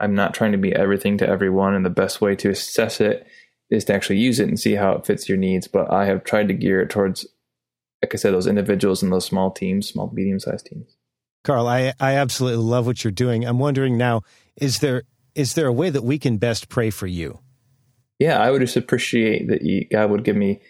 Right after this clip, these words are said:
Speaker 1: wisdom about how to continue to spread the word, and specifically how to continue to help equip missionaries to do this work well and to not just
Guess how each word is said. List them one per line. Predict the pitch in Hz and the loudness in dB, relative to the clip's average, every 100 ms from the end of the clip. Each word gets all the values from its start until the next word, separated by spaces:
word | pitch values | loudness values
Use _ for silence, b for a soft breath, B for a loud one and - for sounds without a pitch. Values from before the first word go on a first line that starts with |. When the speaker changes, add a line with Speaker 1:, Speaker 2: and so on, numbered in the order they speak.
| b - | b -2
Speaker 1:
wisdom | 107 135 143 | 0 2 0
about | 120 107 | 2 2
how | 110 | 2
to | 107 | 0
continue | 113 107 113 101 | 0 0 2 2
to | |
spread | - - 110 | 0 0 2
the | 104 | 2
word, | 110 110 110 - | 2 4 2 0
and | 98 95 | 0 0
specifically | - - - 180 120 104 | -4 -4 0 0 2 0
how | 104 101 | 2 2
to | 104 | 2
continue | - 101 107 101 | 0 0 0 0
to | - | 0
help | - 104 101 | 0 0 0
equip | - - 117 | -4 -2 0
missionaries | 98 104 - 95 95 92 95 - _ _ - | 0 -2 0 0 2 0 -2 -8 _ _ -2
to | 110 | 0
do | 123 127 | 2 2
this | 113 - | 0 0
work | 113 107 | 0 0
well | 101 101 95 90 - | 0 2 4 2 0
and | 92 | -2
to | - | -2
not | 95 95 - | 0 0 0
just | - 107 104 - | 0 0 0 -6